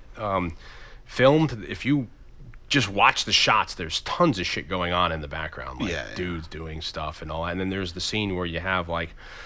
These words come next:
Speaker 1: you know, they, they got the Crisco oil and he's, you know, lubing up the guy up to his el-, elbow, and then the other guy's got his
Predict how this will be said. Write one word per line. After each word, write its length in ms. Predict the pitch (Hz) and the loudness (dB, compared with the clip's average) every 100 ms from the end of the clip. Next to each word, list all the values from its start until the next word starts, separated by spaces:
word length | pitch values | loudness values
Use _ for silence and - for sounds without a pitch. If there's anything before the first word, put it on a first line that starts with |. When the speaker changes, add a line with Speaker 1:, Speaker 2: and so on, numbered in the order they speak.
| - | -10
Speaker 1:
you 80 | - | -2
know, 120 | 85 | -2
they, 120 | 73 78 | -2 -4
they 120 | 85 | -2
got 160 | 85 82 | -2 -2
the 60 | |
Crisco 440 | - 107 - 90 80 | -4 -2 -2 -2 0
oil 320 | 90 87 82 | 0 2 0
and 120 | 80 | -2
he's, 160 | 76 80 76 78 | -4 -8 -10 -10
you 100 | 82 | -8
know, 220 | 76 69 73 - 87 | -6 -8 -10 -14 -4
lubing 320 | 107 98 92 | -2 0 -2
up 80 | - | -4
the 100 | 87 | 0
guy 220 | 90 90 | 2 2
up 100 | - | 0
to 100 | 85 | -6
his 160 | 78 - | -6 -6
el-, 160 | 82 - | -8 -2
elbow, 400 | 98 98 - - | 0 4 4 4
and 120 | - 87 | 4 4
then 140 | 87 | 0
the 100 | 95 | 2
other 160 | 98 95 | 0 2
guy's 280 | 90 90 90 | 4 4 2
got 160 | 87 | 0
his 200 | 85 - | 0 -4